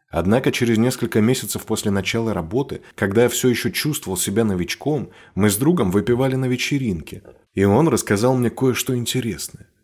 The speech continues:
Далее с его слов. "Да, думаю, иногда тут происходят всякие странные вещи". Мне кажется, самое худшее, что здесь происходит, это исчезновение людей,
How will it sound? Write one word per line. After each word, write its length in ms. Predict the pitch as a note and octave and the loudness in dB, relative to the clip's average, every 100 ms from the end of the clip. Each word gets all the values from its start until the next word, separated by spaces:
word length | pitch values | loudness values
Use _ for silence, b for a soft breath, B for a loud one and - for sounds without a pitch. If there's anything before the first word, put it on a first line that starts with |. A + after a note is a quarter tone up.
| _ | _
Далее 400 | F2 F#2 A#2+ D#3 | -2 2 2 2
с 100 | G2 | 0
его 240 | - G#2 A#2 | 0 0 0
слов. 380 | - A#2 F2+ - _ _ _ _ _ _ _ | -2 -4 -8 -12 _ _ _ _ _ _ _
"Да, 400 | F2 F2+ B2+ G2+ | -2 2 4 4
думаю, 320 | F2 A#2 A#2 | 4 4 6
иногда 320 | A2+ G#2+ A#2 | 6 4 2
тут 180 | E3+ F2 | 0 -2
происходят 600 | - A2+ A2 - C#3 F2+ | -2 -2 -2 -2 -4 -4
всякие 340 | - A#2+ A2+ G#2+ | -2 -2 -2 -4
странные 460 | - A#2+ A#2 A#2+ | -2 -2 -2 -4
вещи". 520 | A#2+ A2 E2+ - - - b b - | -4 -6 -6 -8 -14 -18 b b -2
Мне 220 | G2 A2 | 2 2
кажется, 380 | C#3+ C#3+ C3 B2 | 2 0 0 -2
самое 460 | - C#3 C#3 B2+ | 0 2 4 2
худшее, 440 | - D3 D3+ - G#2+ | 0 -2 -2 0 -2
что 200 | - G#2+ | -2 -4
здесь 280 | G2 B2 | -2 -2
происходит, 680 | - F#2+ F2 - - D#3+ E2+ B B | -2 -4 -2 -4 -2 -2 -4 B B
это 200 | - G2 | -4 0
исчезновение 680 | B2 B2+ A#2 C3 C3+ C#3 C3+ | 2 0 0 2 2 2 0
людей, 560 | C3+ C#3 C3+ C3+ G2 - | 0 0 0 -2 -4 -8